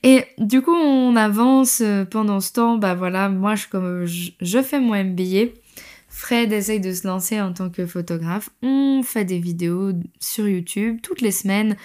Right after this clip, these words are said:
Pendant l'hiver, on commence les deux à travailler à l'E S S, à l'école de ski suisse, euh,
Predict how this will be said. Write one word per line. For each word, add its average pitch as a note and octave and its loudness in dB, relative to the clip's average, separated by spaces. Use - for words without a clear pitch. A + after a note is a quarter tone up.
Pendant G#3 2
l'hiver, G3+ 2
on G3+ 0
commence F3+ -4
les E3+ 0
deux G3 -2
à F#3+ 0
travailler F3 -4
à E3+ -2
l'E D#3+ -2
S E3 -2
S, C#4 -2
à E3+ -6
l'école E3+ -6
de E3 -6
ski - -6
suisse, - -4
euh, E3+ -10